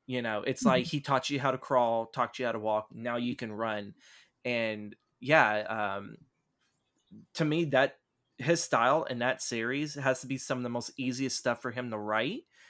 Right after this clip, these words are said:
Speaker 1: And you could tell it's so easy for him to write that, you know,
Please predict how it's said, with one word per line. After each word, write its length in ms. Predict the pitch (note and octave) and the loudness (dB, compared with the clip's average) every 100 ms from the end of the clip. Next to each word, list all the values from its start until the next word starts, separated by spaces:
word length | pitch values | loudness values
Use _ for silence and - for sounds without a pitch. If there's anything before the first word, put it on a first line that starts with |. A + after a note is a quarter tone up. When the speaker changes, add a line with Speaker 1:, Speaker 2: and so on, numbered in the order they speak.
| _ | _
Speaker 1:
And 120 | C3+ | 2
you 80 | A#3+ | 2
could 160 | G3+ - | 2 -2
tell 240 | F#3+ F3+ | 0 0
it's 140 | - | 0
so 180 | - B2 | -2 -2
easy 240 | A#2 A2 A2+ | -2 -6 -6
for 160 | A#2 | -4
him 160 | A2+ G#2+ | -4 -6
to 80 | G#2 | -4
write 380 | G#2 G2 G2+ - _ _ - | -2 -2 -6 -14 _ _ -10
that, 400 | A#2+ B2+ A2+ G#2 - _ - _ _ _ | 2 4 4 2 -4 _ -20 _ _ _
you 140 | C3+ | -2
know, 440 | B2 A2 G#2 G2 | 0 0 -2 -4